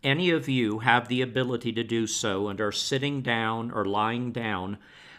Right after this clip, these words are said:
I ask that you close your eyes and meditate as I read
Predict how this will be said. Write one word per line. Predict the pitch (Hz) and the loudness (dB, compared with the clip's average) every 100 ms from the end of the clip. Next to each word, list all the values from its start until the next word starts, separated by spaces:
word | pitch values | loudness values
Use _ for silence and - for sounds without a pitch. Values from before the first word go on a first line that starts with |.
| - | 2
I | 117 | 4
ask | 123 160 160 - | 6 4 2 -4
that | 135 | -2
you | 123 | -2
close | 120 - 139 151 160 | -4 -2 0 2 0
your | 156 139 | 0 4
eyes | 127 110 107 110 - - | 4 4 0 -4 -8 -8
and | 110 113 | -6 -2
meditate | 127 127 120 113 95 95 - - | -2 -2 -4 -2 -2 -4 -10 -8
as | 110 - | -8 -6
I | 113 117 120 117 | -2 -2 -2 -6
read | - 104 127 113 101 98 | -8 0 2 2 -2 -6